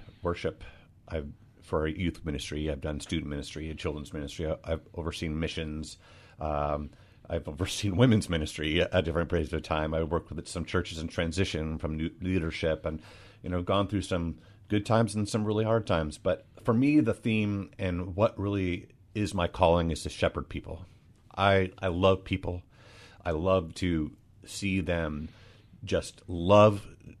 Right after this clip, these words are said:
Christ with all of their hearts. I love to see them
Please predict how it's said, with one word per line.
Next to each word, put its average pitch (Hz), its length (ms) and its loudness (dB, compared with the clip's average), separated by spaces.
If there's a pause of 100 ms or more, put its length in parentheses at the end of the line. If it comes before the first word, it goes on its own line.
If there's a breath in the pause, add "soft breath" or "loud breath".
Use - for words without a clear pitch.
(120)
Christ 85 400 2
with 80 120 -10
all 85 280 2
of 76 120 -8
their 82 160 -2
hearts. 76 400 -2
I 82 100 0
love 87 300 0
to 90 80 -4
see 92 260 -4
them 78 340 -4